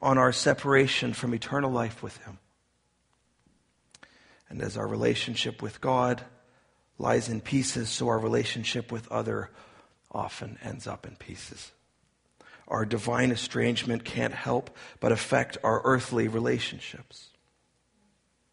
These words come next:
And so we, sadly, often love it when it is within our power to exclude or withhold love as punishment. We enjoy the sweet taste of gossip and rumor.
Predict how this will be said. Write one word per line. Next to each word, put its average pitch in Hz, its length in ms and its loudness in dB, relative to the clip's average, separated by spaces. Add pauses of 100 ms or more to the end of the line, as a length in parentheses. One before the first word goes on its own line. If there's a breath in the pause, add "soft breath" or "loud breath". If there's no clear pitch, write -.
(1120 loud breath)
And - 120 -14
so 151 160 -2
we, 151 400 0 (220)
sadly, 120 640 2 (100)
often 117 380 -2
love 135 240 2
it 110 140 -6
when 107 140 -8
it 104 120 -8
is 110 240 -10 (320 loud breath)
within 117 320 0
our 117 160 2
power 127 440 -2
to 110 260 -6
exclude 117 680 -6 (1160 soft breath)
or 101 200 -4
withhold 110 600 -6
love - 440 -12
as - 100 -14
punishment. - 580 -10 (1400 soft breath)
We 120 240 0
enjoy 120 540 0
the 117 120 -4
sweet - 480 -6
taste 120 520 -6
of 107 200 -8
gossip 110 580 -4
and 104 180 -10
rumor. 107 460 -6